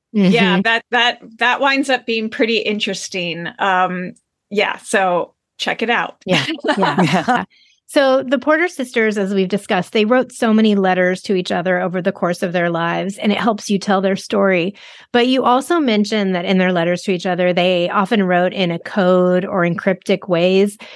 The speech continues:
Speaker 1: Did that impede your research in any way? Did it make it harder for you to find out the facts or find out what they were really talking about?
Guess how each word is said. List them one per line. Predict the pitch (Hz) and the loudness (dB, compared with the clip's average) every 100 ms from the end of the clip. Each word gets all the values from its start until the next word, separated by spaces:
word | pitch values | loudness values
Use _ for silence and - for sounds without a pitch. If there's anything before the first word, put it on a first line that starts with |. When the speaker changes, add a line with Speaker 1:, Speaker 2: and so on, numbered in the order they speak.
| - | -2
Speaker 1:
Did | 240 196 | 0 2
that | 226 220 254 | 2 0 2
impede | 226 202 196 196 | 2 2 0 0
your | 175 | 0
research | 185 208 185 - | 0 0 -2 -4
in | - 196 | -2 0
any | 185 190 185 | 4 4 4
way? | 170 180 | 2 2
Did | 185 | 2
it | 185 | 0
make | 185 | -2
it | - | -2
harder | 185 180 175 185 185 | 0 2 2 2 0
for | - | -2
you | 175 175 175 175 175 185 | -2 0 2 2 2 -2
to | - 185 165 165 | -2 2 2 2
find | 185 160 | 0 -2
out | 160 | -2
the | 165 | -8
facts | 139 170 - | -8 -8 -8
or | 165 | -4
find | 180 175 | 0 0
out | |
what | 175 | 2
they | 170 | 2
were | 160 | 2
really | 165 156 | 2 0
talking | 156 156 - 151 - | 0 -2 -2 -6 -6
about? | - | -10